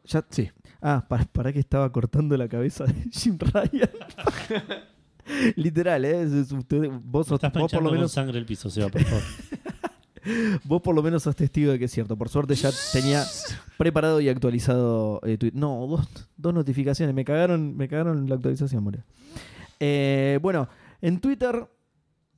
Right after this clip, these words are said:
Speaker 1: tenemos, eh, primer comentario de N M A, que es la normativa de marsupiales anarquistas, que dice: <laughs>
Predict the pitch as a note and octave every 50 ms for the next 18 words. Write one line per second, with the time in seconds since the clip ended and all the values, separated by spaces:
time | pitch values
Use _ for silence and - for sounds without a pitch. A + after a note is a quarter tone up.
0 | _ _ _ _ _ - E3 E3 D#3 D3 C#3 C3 A#2+ - - - - - _ -
1 | C3+ C3 C3 C3 C3 B2+ B2+ B2+ B2 C3 D#3+ F#3 G#3 G3+ F#3 F#3 F3 E3+ G3+ G3
2 | F#3+ F#3+ F3 - - F3 F3+ F#3 F3 F3 F3+ G3+ A3+ A#3 A#3 A#3+ - _ _ _
3 | _ _ _ _ _ _ _ _ _ - G#3 G3+ - - B3+ - - - - -
4 | - - _ - D4 F#3 E3+ E3+ E3+ E3 E3+ E3+ E3+ E3+ E3 D4 D#4+ D#4 A#3 F#3+
5 | F3 D#3+ D#3 D#3 D#3 - E3 D#3+ D3 F3+ G3 F#3 F3+ D#3 D#3+ D3+ D3+ D#3 D#3+ F#3+
6 | F#3+ - - F3 F3 - - _ - - - - - - - - - - - A3+
7 | - - - F3+ F3+ G#3 G3+ F#3+ G#3+ A3 - - F3+ - - A3 F#3 - - G#3+
8 | - - - - - F#4